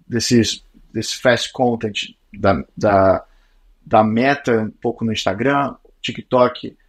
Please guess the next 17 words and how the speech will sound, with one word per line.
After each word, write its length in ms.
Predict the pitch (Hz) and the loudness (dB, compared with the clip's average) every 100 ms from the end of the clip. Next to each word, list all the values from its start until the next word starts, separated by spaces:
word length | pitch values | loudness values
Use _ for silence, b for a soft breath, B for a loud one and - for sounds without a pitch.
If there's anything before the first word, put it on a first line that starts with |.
| _ _ | _ _
é 140 | - 123 | 0 4
uma 180 | 127 117 | 4 4
grande 280 | 120 120 | 2 2
ameaça 500 | 120 117 113 117 - | 2 2 2 2 0
que 140 | 117 - | -8 -4
tem 120 | 123 | -2
um 160 | 120 113 | -2 -2
público 480 | 131 123 120 - | -4 -2 -2 -4
também 480 | - 113 110 110 107 _ _ _ _ | -2 0 2 2 0 _ _ _ _
muito 320 | 113 127 131 113 | 0 0 0 -6
fiel 640 | - 117 113 113 110 110 | -2 2 4 4 2 0
e 100 | 110 | -4
selecionado. 800 | - 120 123 170 156 160 170 - 214 | -2 -2 -2 0 2 2 2 -2 -10
No 220 | 208 185 | -4 0
lado 300 | 170 - 147 | 2 2 -2
de 100 | 143 | -10
broadcast, 840 | - 151 147 - 131 127 - - | -4 -4 -4 0 2 2 -2 -10